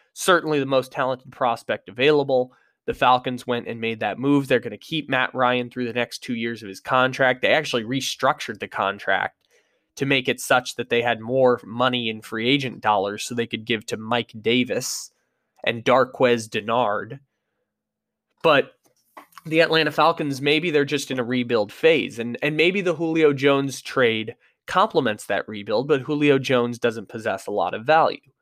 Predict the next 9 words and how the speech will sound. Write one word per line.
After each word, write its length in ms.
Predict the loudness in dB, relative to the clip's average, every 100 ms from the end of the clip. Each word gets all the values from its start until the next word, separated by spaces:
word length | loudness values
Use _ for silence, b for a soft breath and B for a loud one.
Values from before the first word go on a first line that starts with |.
| _ _ _ _ -2
The 80 | 4
difference 480 | 4 4 2 -2
from 200 | -2 -2
what 380 | 2 2 2 -10 _ _ _ _
the 60 | -8
Falcons 560 | 0 0 0 -4 -4
have 260 | 0 0 2
right 240 | 0 0
now 420 | -2 -4 -4 -6